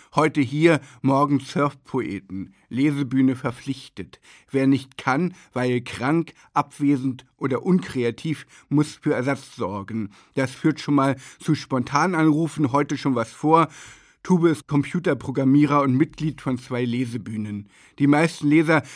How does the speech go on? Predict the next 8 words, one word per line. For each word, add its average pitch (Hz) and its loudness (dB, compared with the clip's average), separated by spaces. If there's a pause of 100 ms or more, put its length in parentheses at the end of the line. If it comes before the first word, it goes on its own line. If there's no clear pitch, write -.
(100)
machen 156 2
bei 143 4
mindestens 156 2
zwei 151 0
dieser 139 -2
Veranstaltungen 135 -2
mit, 165 0 (320)
deren 147 2